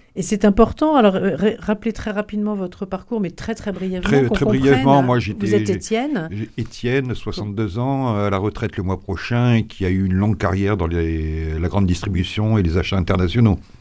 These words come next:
Speaker 2: Et je suis arrivé là, je suis arrivé là parce que, bah, il y a des accidents de la vie qui font que, bah, de temps en temps, euh, ça dérape, on part en vrille, et puis qu'on a besoin d'être, euh, remonté à la surface, ce qu'a fait Lien pour l'autre à l'époque.
Speaker 1: Voilà,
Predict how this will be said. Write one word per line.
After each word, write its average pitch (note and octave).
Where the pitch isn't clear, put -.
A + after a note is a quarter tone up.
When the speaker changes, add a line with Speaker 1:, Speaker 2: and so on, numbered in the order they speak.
Speaker 2:
Et -
je -
suis G#2
arrivé F2+
là, F#2
je A#2
suis -
arrivé E2
là F2+
parce E2
que, E2+
bah, D#2+
il D#2
y D#2
a E2
des E2
accidents G2
de F#2
la F2
vie C3
qui D#2
font E2+
que, F2
bah, D#2+
de D#2
temps D#2+
en D#2+
temps, F2+
euh, D2+
ça G2
dérape, F#2+
on F2+
part E2
en E2
vrille, G2
et G2
puis -
qu'on D#2
a D#2
besoin D#2+
d'être, -
euh, D2+
remonté A2+
à G#2+
la F#2+
surface, -
ce -
qu'a E2+
fait G2+
Lien F2
pour D2+
l'autre G#2+
à F2
l'époque. -
Speaker 1:
Voilà, D#3